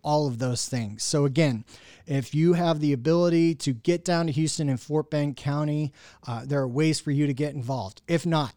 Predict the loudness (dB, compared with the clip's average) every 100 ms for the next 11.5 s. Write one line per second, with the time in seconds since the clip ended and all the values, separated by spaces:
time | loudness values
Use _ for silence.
0 | -8 -6 0 0 0 0 4 4 6 4
1 | 4 2 2 2 0 -2 0 0 0 -2
2 | -2 -2 -2 0 2 2 0 -2 0 2
3 | 0 0 0 0 -2 -12 -20 -8 -8 -4
4 | -4 -2 0 2 2 0 -4 -2 0 2
5 | 2 0 -2 -8 -6 -8 -6 -2 0 0
6 | 0 0 0 2 0 0 -4 0 0 0
7 | -4 -6 -6 0 2 2 0 -2 -2 0
8 | 0 -2 -2 -2 0 0 2 2 2 0
9 | 2 0 0 -2 -2 -4 -4 -6 -8 -4
10 | -2 0 0 0 2 2 2 0 -2 -2
11 | 0 -2 -4 -4 -4